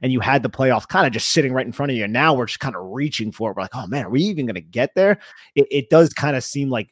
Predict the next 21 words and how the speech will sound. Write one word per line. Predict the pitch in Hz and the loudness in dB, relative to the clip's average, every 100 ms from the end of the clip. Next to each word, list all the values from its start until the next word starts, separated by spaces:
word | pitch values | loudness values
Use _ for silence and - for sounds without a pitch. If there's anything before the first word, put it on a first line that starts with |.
| - | -12
just | 117 120 | -10 -8
a | |
colossal | - 131 120 113 - 95 | -8 -6 -2 -2 -4 -14
failure | - 131 143 151 143 131 | -10 -2 0 2 0 -2
and | 110 | -6
a | |
letdown. | 101 123 - 101 92 | -4 -4 -4 -4 -4
And | 101 | -4
I | 139 | -4
don't | 160 | -2
know | 131 | -4
how | 113 127 | -2 -6
fair | - - 123 131 | -6 -8 -2 0
that | 151 156 | 2 2
is. | 170 170 _ - _ _ - | 2 -2 _ -20 _ _ -6
I, | - 233 - | -4 -4 -8
actually, | - 233 | -4 0
no, | 226 135 98 | 2 2 2
I | 117 | 2
think | 196 | 2
it | 165 | 0